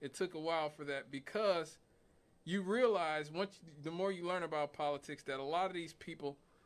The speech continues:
who are in positions in these parties, they are just there to collect the check.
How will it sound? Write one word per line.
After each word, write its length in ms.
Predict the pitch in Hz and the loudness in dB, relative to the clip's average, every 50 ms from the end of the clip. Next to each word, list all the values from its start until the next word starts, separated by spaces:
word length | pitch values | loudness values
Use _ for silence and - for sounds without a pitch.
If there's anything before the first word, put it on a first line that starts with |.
| _ _ _ - - - | _ _ _ -20 -10 -4
who 140 | - 175 170 | 0 0 2
are 100 | 160 - - | 0 0 0
in 200 | 156 165 175 170 | -2 -2 -2 -4
positions 600 | 165 - 165 147 139 165 170 156 160 165 151 143 | -6 -8 -8 -6 -4 -4 -4 -4 -4 -8 -8 -6
in 100 | 151 151 | -4 -4
these 160 | 156 151 143 | -4 -4 -6
parties, 560 | - - - 156 156 151 147 151 143 143 - - _ - - _ _ - - _ _ _ _ _ _ _ _ - - - - 135 | -8 -6 -2 0 0 2 0 0 -4 -8 -12 -18 _ -20 -20 _ _ -20 -20 _ _ _ _ _ _ _ _ -20 -20 -20 -8 0
they 200 | 147 175 214 226 | 4 4 6 6
are 120 | 214 208 190 | 4 2 -2
just 520 | 160 147 - 185 196 196 190 - - - | -4 -2 2 4 4 4 2 0 -6 -4
there 240 | - 165 170 175 175 | 0 2 2 2 2
to 100 | 170 147 | 0 -2
collect 480 | 143 - - 147 139 151 156 151 151 - | -4 -4 -4 0 0 2 0 0 -2 -6
the 80 | 143 | -10
check. 480 | 135 - - 131 113 98 - - - - | -10 -8 -6 -6 -6 -6 -8 -14 -20 -20